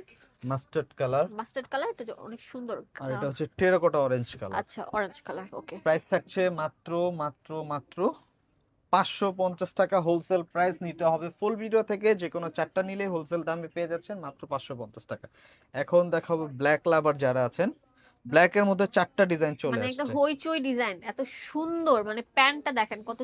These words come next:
Speaker 2: চমৎকার, আর এটা হচ্ছে জামাটা থাকবে পুরোটা
Speaker 1: এটা হচ্ছে
Speaker 2: দেখেন।
Speaker 1: ড্রেস,
Speaker 2: মানে
Speaker 1: এটা
Speaker 2: এগুলো
Speaker 1: হচ্ছে প্যান্ট।
Speaker 2: এক, মানে এক, মানে ইঞ্চি এক কণাও আপনার যাবে না হচ্ছে রং, এত ভালো। একদম পিওর স-, মানে সুইস বয়েল যেটা, সেটার উপর তৈরি করা থাকবে। একদম পিওর সুতি। যারা পরতে চান তারা চোখ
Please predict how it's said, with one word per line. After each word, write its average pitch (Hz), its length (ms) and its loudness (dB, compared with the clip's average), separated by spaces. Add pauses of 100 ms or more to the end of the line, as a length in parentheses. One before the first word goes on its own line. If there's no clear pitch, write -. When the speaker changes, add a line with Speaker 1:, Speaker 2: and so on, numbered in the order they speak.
(100)
Speaker 2:
চমৎকার, 226 500 -6 (300)
আর 233 100 0
এটা 247 120 -4
হচ্ছে 269 200 -4
জামাটা 240 340 -2
থাকবে 262 400 -4
পুরোটা 269 540 -4
Speaker 1:
এটা 202 100 2
হচ্ছে - 140 0
Speaker 2:
দেখেন। 131 160 0
Speaker 1:
ড্রেস, 127 320 2 (440)
Speaker 2:
মানে 254 180 0
Speaker 1:
এটা 302 80 2
Speaker 2:
এগুলো 320 300 2
Speaker 1:
হচ্ছে 302 220 8
প্যান্ট। 311 300 8
Speaker 2:
এক, 359 80 2 (340)
মানে 269 220 -4 (140)
এক, 330 300 6 (240)
মানে 262 240 -4 (140)
ইঞ্চি 320 440 -2
এক 269 260 4 (180)
কণাও 330 380 6
আপনার 269 400 8
যাবে 240 260 4
না 240 100 -4
হচ্ছে 240 280 -4
রং, 208 260 -2 (420)
এত 262 200 -4
ভালো। 214 480 -2 (160)
একদম 262 380 2
পিওর 302 300 0
স-, - 240 -12
মানে 240 260 -2
সুইস 294 420 -4
বয়েল 247 300 4
যেটা, 247 220 2
সেটার 240 220 -2
উপর 226 200 -4
তৈরি 208 200 -4
করা 190 180 -4
থাকবে। 170 300 -12 (640)
একদম 254 300 -6
পিওর 330 280 -2
সুতি। 339 260 -6
যারা 294 200 6
পরতে 294 300 -4
চান 302 160 -2
তারা 269 160 2
চোখ 277 200 -6